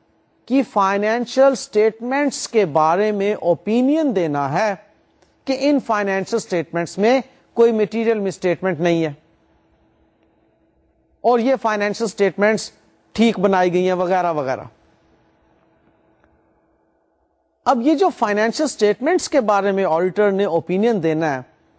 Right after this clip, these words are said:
تو بھائی financial statements تو سیدھی سیدھی figures کا کام ہے۔ ہم دیکھ لیں کہ figures جو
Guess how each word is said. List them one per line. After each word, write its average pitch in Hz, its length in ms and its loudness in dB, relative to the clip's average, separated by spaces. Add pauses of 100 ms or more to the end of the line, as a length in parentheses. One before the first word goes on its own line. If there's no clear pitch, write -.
(280)
تو 240 80 -4
بھائی 285 260 2
financial 226 560 0
statements 226 680 0
تو 240 360 2 (260)
سیدھی 220 320 0
سیدھی 220 240 -2
figures 202 360 -2
کا 247 120 4
کام 202 340 0
ہے۔ 254 220 -6 (380)
ہم 196 160 -2
دیکھ 175 260 0
لیں 214 140 -2
کہ 226 100 -2
figures 196 420 0
جو 190 260 2